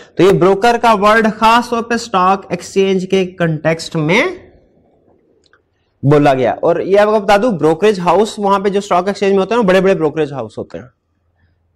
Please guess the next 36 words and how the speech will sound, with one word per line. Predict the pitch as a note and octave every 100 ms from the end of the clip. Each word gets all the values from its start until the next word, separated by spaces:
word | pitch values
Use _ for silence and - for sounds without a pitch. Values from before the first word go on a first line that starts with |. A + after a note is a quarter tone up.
| -
जैसे | A#2+ C#3+ - -
एकेडी | D#3+ D#3+ D#3+ D3 C#3+
है, | C3+
जैसे | C3 C#3 E3
एएचएल | C#3+ E3 E3 D3+ D3 C#3
आरिफ | C3+ C#3+ E3
हबीब | C#3 C3 C3
का | C3
है, | B2+
अकील | B2 C#3+ C#3+
करीम | C#3+ C#3 C3
रेड्डी, | B2+ B2+ B2 -
ये | A3 - - - E3
ब्रो-, | D#3 F#3+
उनके | F#3+ C4 D4 C#4+
पास | D4+ C#4 D4
एक | D4
पूरा | D4 C#4
स्टाफ | C4+ - D#3 C#3+
होता | A#2 F#2+
है। | - _ _ _ _ _ _ _ _ _ _
तो | G3+
ब्रोकर | F3 G#3 A3+ C#4 C#4+ C#4+
ने | C#4 C4+
भी | G#3+ D#4+ F#4+ F4+
आगे, | C#4+ B3 A#3 G#3 B2 - - - _ _ _ _ _ _ _
ब्रोकर | A#2+ D3 F3+ F#3 A#3+
ने | A#3+ A#3
भी | A#3 E4+
आगे | D4+ B3 B3+
कुछ | C4 -
छोटे | A3+ G#3 A3
इंडिविजुअल्स | G#3+ G3+ G3 G#3 G#3+ F#3 C#3 - - _ _ _ _ _
रखे | C3 D#3+ -
होते | C#3 G2 -
हैं। | G2+ A2+